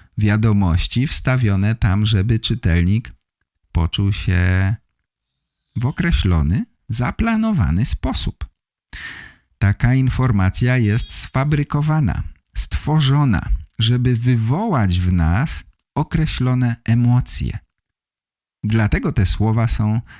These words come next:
zawarte w tej informacji. Jeśli w informacji znajdują się słowa, wyrażenia dające jakąś opinię, to znaczy, że to nie jest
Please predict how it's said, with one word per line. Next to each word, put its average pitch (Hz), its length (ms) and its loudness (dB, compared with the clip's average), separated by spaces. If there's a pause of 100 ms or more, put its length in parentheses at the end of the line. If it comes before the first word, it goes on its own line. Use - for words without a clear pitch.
(140)
zawarte 110 760 0
w - 80 -2
tej 95 340 0
informacji. 117 800 0 (1600)
Jeśli 147 360 0
w 151 80 -2
informacji 151 720 0
znajdują 156 640 0
się 143 200 0
słowa, 127 640 0 (280)
wyrażenia 135 960 2 (1040)
dające 123 580 0
jakąś 123 480 0
opinię, 139 800 0 (680)
to 226 200 -2
znaczy, 196 480 -2
że 185 140 0
to 151 180 -2
nie 135 420 2
jest - 380 -2